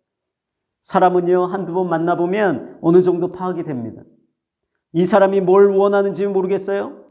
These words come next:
뇌물을 원하면 뭔가 넌지시 요구하지 않았겠습니까? 뇌물을 주지 않으면 들은 척도 않고 자신을 피해 다니는 것을 보지 않았겠습니까?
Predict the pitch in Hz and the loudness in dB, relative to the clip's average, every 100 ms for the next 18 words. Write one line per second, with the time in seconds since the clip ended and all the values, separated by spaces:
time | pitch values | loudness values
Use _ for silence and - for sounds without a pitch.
0 | _ _ _ - 143 185 202 208 202 202 | _ _ _ -2 4 6 4 2 4 4
1 | 202 202 196 202 196 190 202 196 - 214 | 2 0 -2 -2 0 0 -2 -8 -10 -10
2 | 190 180 185 196 196 190 190 185 185 196 | -2 -2 0 -2 -2 -4 -4 -6 -8 -8
3 | 190 208 233 262 _ _ _ _ _ 143 | -8 -8 -10 -14 _ _ _ _ _ 4
4 | 175 202 208 202 180 165 208 202 208 202 | 4 4 0 -4 -6 0 0 0 -4 -4
5 | 202 202 208 190 208 202 202 208 208 208 | -4 -4 -6 -2 0 0 0 -2 -2 -6
6 | - - 190 - 214 208 208 247 240 226 | -12 -2 0 0 -2 -2 -2 -2 2 0
7 | 214 208 202 208 202 190 196 190 190 196 | 0 -2 0 -2 -2 -4 -2 -2 -4 -6
8 | - 202 202 226 277 | -8 -10 -8 -10 -10